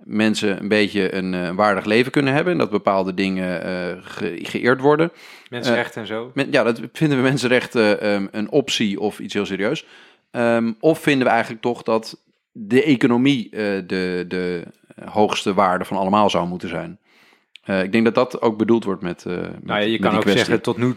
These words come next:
Speaker 2: toe gebeuren er ook wel een paar dingen in China die we in Europa niet normaal zouden vinden.
Speaker 1: Nee, maar in vette jaren is dat nog altijd, eh, eh,
Speaker 2: Ja, en het is natuurlijk niet zo zichtbaar als dat je ergens met tanks over een brug naar Hongkong, eh, trekt.
Speaker 1: Ja.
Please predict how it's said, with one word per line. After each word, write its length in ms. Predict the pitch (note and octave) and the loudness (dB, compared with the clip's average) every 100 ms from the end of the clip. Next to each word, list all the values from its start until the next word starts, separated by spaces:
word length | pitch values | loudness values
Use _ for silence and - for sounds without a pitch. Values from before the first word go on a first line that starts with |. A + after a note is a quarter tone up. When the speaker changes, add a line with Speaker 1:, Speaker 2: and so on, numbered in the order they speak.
| - | 2
Speaker 2:
toe 420 | D#3 C#3 C#3 C3+ | 2 2 -2 -6
gebeuren 420 | - A2+ A#2 A2 | -8 -4 -2 -2
er 120 | A2+ | -4
ook 160 | D#3 - | -8 -8
wel 120 | C#3+ | -8
een 80 | A2 | -4
paar 240 | A#2+ A2 | -4 -2
dingen 260 | G#2+ A2 G#2+ | -4 -6 -6
in 100 | G#2+ | -8
China 320 | - A2+ G2+ | -6 -4 -4
die 120 | G2+ | -4
we 60 | G2+ | -4
in 120 | G2 | -4
Europa 340 | G2+ G#2+ A2 | -4 -4 -4
niet 180 | G#2 G#2+ | -6 -6
normaal 340 | G#2 G2+ G#2+ G#2+ | -6 -2 -2 0
zouden 240 | F#2+ F2+ | 0 0
vinden. 420 | - G2 F#2 C#3 - - - | -2 -4 -2 -6 -10 -14 -2
Speaker 1:
Nee, 140 | A#2+ | 2
maar 100 | C3 | 4
in 100 | D3 | 2
vette 320 | - F#3+ F#3+ | 2 0 4
jaren 400 | C#3+ C3 F#3+ F#3+ | 4 4 4 2
is 120 | - D3 | 2 0
dat 200 | - - | -2 -2
nog 180 | - | -2
altijd, 400 | - - - A2 | 0 2 2 2
eh, 320 | A#2 A2 G#2+ G2+ | 0 2 2 -2
eh, 60 | - - G2+ G2 G#2 G#2 _ _ _ _ _ _ - | -6 -6 -4 -4 -8 -14 _ _ _ _ _ _ -2
Speaker 2:
Ja, 220 | A2 - | -2 -2
en 100 | A2 | -6
het 100 | G#2+ | -2
is 100 | A#2 | 0
natuurlijk 280 | G#2 A2 A2+ | 0 -2 -2
niet 80 | A2+ | -2
zo 100 | A2+ | 0
zichtbaar 380 | A2+ A2+ A#2 | 0 2 2
als 100 | A2 | 2
dat 160 | A2 A2 | 2 0
je 60 | A2 | 0
ergens 180 | A2 | -2
met 200 | A2 G#2 | -4 -6
tanks 300 | - A2 G#2 | -2 -2 -2
over 200 | A2 G#2+ | -6 -4
een 60 | G#2+ | -6
brug 240 | G#2 G#2+ | -6 -6
naar 100 | - | -6
Hongkong, 400 | G2+ G#2 B2 A2 | -8 -6 -8 -8
eh, 160 | F2+ F2 | -8 -10
trekt. 520 | F2+ - G#2+ - - | -12 -8 -8 -8 -18
Speaker 1:
Ja. 220 | _ A#2 | _ -2